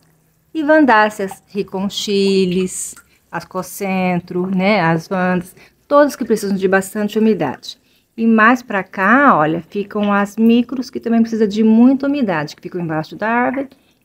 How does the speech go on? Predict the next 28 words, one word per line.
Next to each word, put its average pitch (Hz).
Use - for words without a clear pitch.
que 240
também 254
aproveitam 226
dessa, 190
ah, 170
umidade 247
da 254
fonte. -
As 202
raízes 208
delas, 180
gente, -
vão 202
procurando 240
lá 185
atrás 165
a 156
fonte, 160
olha. 160
Elas 170
vão 220
indo 233
pra 190
lá, 151
elas 170
gostam 208
muito 247
disso. 147